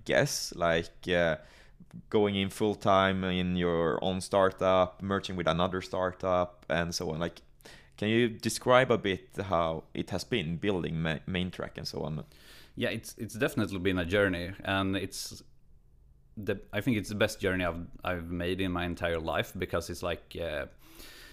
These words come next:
Speaker 2: you get sort of a, like, higher purpose, uh,
Speaker 1: Mm.
Speaker 2: because as you know, like, uh, uh, running a startup, it isn't a job, it is a lifestyle more or less.
Speaker 1: Mm.
Speaker 2: But yeah, it's, it's been, uh,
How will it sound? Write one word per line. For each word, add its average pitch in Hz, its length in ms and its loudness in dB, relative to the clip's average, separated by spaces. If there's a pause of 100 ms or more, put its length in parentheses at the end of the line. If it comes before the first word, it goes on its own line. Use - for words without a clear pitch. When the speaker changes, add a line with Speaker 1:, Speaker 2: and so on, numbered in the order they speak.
(380)
Speaker 2:
you 104 160 -4
get 101 240 -2
sort - 400 -2
of 90 80 2
a, 90 180 4
like, 82 300 -4 (140)
higher 87 260 0
purpose, - 680 -2
uh, 90 420 -4
Speaker 1:
Mm. 87 100 -8
Speaker 2:
because - 420 -6 (340)
as 101 180 0
you 101 160 0
know, 92 200 2
like, 87 360 0
uh, 87 220 0 (120)
uh, 87 380 -8
running 95 260 0
a 92 40 -2
startup, 90 420 2
it 85 60 -2
isn't 85 300 -6 (140)
a 87 60 -6
job, 82 320 -2
it 82 60 -6
is - 120 -10
a 80 240 -6
lifestyle 82 440 -4
more 76 160 -8
or - 20 -8
less. 85 240 -6
Speaker 1:
Mm. 82 60 -10 (880)
Speaker 2:
But 113 140 2
yeah, 135 80 8
it's, 107 260 -2
it's 117 140 -4
been, 123 240 6
uh, 120 120 2